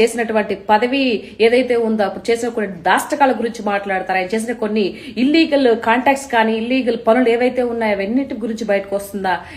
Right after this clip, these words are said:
ఏమొస్తుందో ఏంటన్న భయంతో, ఒక జై జై దొంగల ముఠ ఏదో సంథింగ్ ఏదో అనుకో, ఒక నినాదంతో వీళ్ళు బయటకు రావడం జరిగింది.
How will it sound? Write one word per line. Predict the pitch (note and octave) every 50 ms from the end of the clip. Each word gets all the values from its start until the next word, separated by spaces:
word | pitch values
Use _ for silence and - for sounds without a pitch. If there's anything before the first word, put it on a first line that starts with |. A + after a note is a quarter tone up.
| - -
ఏమొస్తుందో | F#3+ A3+ C4+ C#4+ C#4 C4+ - - A3+ A3+ A#3
ఏంటన్న | G#3+ G#3 G#3+ G#3 F#3+ G3+ G3
భయంతో, | F3+ E3 D3 - D#3+ G3 A#3 A#3+ B3+ B3 D4 F#4 - - - - - - -
ఒక | G3 G3 G3+ G3+ F#3+ F#3 F3 D3+ C#3+ C#3+ - D#3+
జై | G3+ G#3+ A#3 C4+ C4+
జై | A3+ C#4 D#4 G#4 C5+ - - - F#3+
దొంగల | F#3 A3 G#3+ A3+ A#3+ A#3+
ముఠ | A3+ A3 A3 A3+
ఏదో | A#3+ G#3+ G3 G3+ G#3 G#3
సంథింగ్ | G#3+ G#3 G3 G3 G3+ G3+ F#3+ F#3
ఏదో | F#3+ F#3+
అనుకో, | F#3 F3+ F#3+ F#3+ - G#3+
ఒక | G3+ G3 G3+
నినాదంతో | F#3 E3 F3+ G3 A3+ A#3+ A#3+ A3+ G#3+ - B3 D4+ - - - - - - -
వీళ్ళు | G3+ G3+ G#3+ G#3+
బయటకు | G3+ G3+ G3 F#3+ G#3 F#3+
రావడం | G3 F#3 F3 E3+ F#3 F3+
జరిగింది. | F3 D#3+ C#3 C3+ C3+ C3 B2+ C3+ -